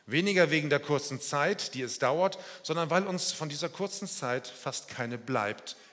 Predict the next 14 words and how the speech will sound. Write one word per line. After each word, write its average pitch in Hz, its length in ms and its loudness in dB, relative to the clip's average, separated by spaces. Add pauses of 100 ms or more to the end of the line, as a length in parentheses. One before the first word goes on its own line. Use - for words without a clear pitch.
(120)
es - 320 -2
zu - 120 -4
genießen." 139 500 -4 (1300)
Napoleon 147 640 6
soll 127 180 2
gesagt 135 440 0
haben: 143 320 -2
"Es - 180 -4
gibt 151 440 -4
Diebe, 190 380 0
die 147 140 -4
nicht 185 320 -4
bestraft 151 600 -2
werden 117 360 0